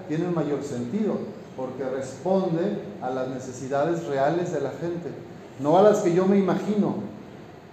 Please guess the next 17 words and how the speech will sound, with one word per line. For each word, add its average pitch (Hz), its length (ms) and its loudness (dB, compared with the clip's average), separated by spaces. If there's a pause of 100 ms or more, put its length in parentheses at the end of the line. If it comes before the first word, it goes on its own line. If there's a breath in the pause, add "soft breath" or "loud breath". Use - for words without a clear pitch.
(100)
no 156 160 2
a 190 80 4
las 170 200 4
que 135 580 -2 (180)
le 135 340 0
quiero 175 280 2
poner 151 240 0
a 160 80 6
Dios 160 340 2
yo, 170 260 0 (360)
sino 131 240 -6
a 123 60 0
la 123 120 -2
que 120 480 -8
Dios 185 260 4
me 202 140 2
dice 175 300 -2